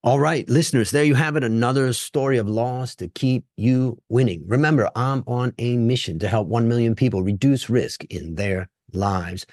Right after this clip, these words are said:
As we conclude, Eric, I wanna thank you again for joining our mission. And on behalf of A Stotz Academy, I hereby award you alumni status for turning your worst investment ever into your best teaching moment. Do you have any parting words for the audience?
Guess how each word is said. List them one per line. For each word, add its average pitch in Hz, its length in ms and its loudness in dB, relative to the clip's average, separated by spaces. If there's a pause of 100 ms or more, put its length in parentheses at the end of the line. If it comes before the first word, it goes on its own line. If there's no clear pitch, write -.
(540)
As 127 380 0
we 135 320 2
conclude, 143 960 0
Eric, 127 320 -4
I 117 80 -4
wanna 120 240 -2
thank 127 440 -2
you 123 100 4
again 117 380 0
for - 200 -6
joining 131 540 0
our 110 240 -2
mission. 110 560 0
And 98 160 0
on 117 160 2
behalf 131 420 0
of 90 240 -4
A 131 160 2
Stotz 127 320 0
Academy, 131 380 0
I 123 140 0
hereby 127 340 2
award 123 400 0
you 110 280 0 (600)
alumni 95 540 0
status 85 460 -6
for 117 140 -6
turning 135 240 2
your 127 140 4
worst 131 340 2
investment 123 500 0
ever 120 200 -2
into 120 240 -2
your 113 100 2
best 120 320 -4
teaching 123 320 0
moment. 120 300 2
Do 110 80 2
you 110 80 4
have 117 160 0
any 123 160 2
parting 123 340 0
words 123 320 -2
for 123 180 -6
the 117 140 2
audience? 113 680 -2